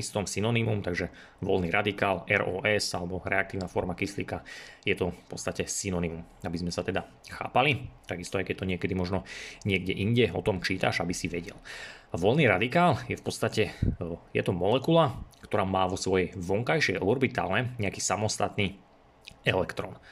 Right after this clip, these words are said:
Vďaka tomu, že ten elektrón je tam samostatný, čiže je tam ako keby sám, bez partnera, tak celá táto molekula alebo celý voľný radikál má nejaký magnetický moment. To veľmi jednoducho laicky znamená,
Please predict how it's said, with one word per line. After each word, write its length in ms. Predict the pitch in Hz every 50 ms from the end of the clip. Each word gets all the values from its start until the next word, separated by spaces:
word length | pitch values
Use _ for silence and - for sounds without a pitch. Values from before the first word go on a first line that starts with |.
| - - - - - - - - - -
Vďaka 240 | 101 117 123 - -
tomu, 240 | - 101 113 123 104
že 80 | 98
ten 80 | - 104
elektrón 400 | 95 95 101 104 - - - 113
je 80 | 123 135
tam 160 | - 104 87
samostatný, 800 | - - 98 107 143 156 - - 165 - - 170 170 156 - - - - - - - -
čiže 160 | - - 95
je 60 | 90 -
tam 80 | 95 92
ako 160 | 92 - 92
keby 320 | 87 104 98 85 - -
sám, 480 | - - - 87 92 117 143 147 135 - - - - - - - - -
bez 240 | - - - - -
partnera, 560 | 117 117 123 - 151 165 170 156 113 - - - - - - - - - -
tak 160 | - - -
celá 240 | - - 123 123 123
táto 240 | 127 123 120 - 90
molekula 420 | 90 101 110 107 - 107 104 98
alebo 160 | 92 90 87
celý 240 | - - 104 104 107
voľný 300 | 90 98 101 101 104 90
radikál 420 | 85 87 98 110 - 117 107 104 92 87
má 80 | 85
nejaký 480 | 87 92 92 90 - - 90 85 - -
magnetický 880 | - 98 92 90 92 92 95 95 90 92 85 - - - 92 82 -
moment. 340 | 90 90 92 87 90 90 85 - - - - - - - - - - - - -
To 80 | - 180
veľmi 640 | 107 104 107 110 110 95 82 - - - - -
jednoducho 500 | - 92 98 104 104 104 107 - - 92
laicky 300 | 90 95 95 - - -
znamená, 420 | 82 92 101 113 113 113 107 104